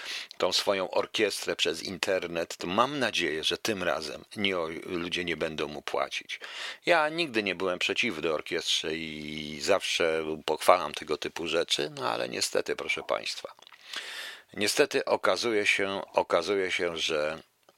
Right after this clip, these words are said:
nie do końca, nie do końca, proszę państwa, to wszystko się tak układa,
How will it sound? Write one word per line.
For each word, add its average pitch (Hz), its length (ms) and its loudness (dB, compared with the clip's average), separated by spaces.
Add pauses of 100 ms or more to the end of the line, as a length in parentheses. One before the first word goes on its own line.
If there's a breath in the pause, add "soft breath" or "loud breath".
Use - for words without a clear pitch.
nie 90 300 -2
do 82 140 2
końca, 82 640 2 (1400)
nie 82 200 -2
do 80 140 2
końca, 87 360 2
proszę 82 220 -4
państwa, 80 600 0 (120)
to 85 180 0
wszystko - 500 0
się 78 400 0 (1700 loud breath)
tak - 280 4
układa, 123 580 4